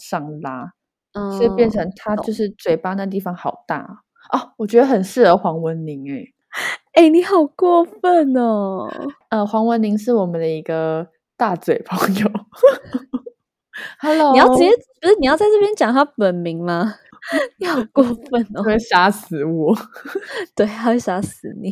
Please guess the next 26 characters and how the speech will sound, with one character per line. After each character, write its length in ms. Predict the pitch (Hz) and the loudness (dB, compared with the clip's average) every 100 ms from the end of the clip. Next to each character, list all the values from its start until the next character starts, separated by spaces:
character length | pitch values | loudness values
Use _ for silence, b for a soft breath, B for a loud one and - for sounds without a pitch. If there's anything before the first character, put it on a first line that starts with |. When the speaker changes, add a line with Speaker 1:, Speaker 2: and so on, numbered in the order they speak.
| 190 | -12
Speaker 2:
你 80 | 190 | -16
超 200 | - 170 | -10 -10
过 200 | 165 165 | -6 -8
分。 240 | 170 - 180 | -8 -14 -14
Speaker 1:
这 260 | - 226 165 | 0 2 2
小 340 | - 131 120 | -2 -6 -6
丑 280 | 170 - 135 | -6 -6 -6
的 80 | 117 | -4
一 80 | 170 | -6
款 180 | 165 240 | -6 -6
面 400 | 180 160 - - | -4 -4 -6 -10
膜。 120 | 160 - | -14 -16
Speaker 2:
<laughs> 180 | - - | -20 -10
你 80 | - | -2
不 60 | 196 | 2
要 80 | 220 | 4
再 100 | 269 | 4
越 180 | 285 | 4
描 200 | 214 180 | 2 0
越 160 | 180 190 | 0 0
黑 260 | 208 208 175 | 0 0 0
了， 120 | 175 | 0
我 60 | |
们 140 | 170 170 | -4 -6
来 180 | 175 175 | -6 -4
赶， 220 | 175 165 | -6 -8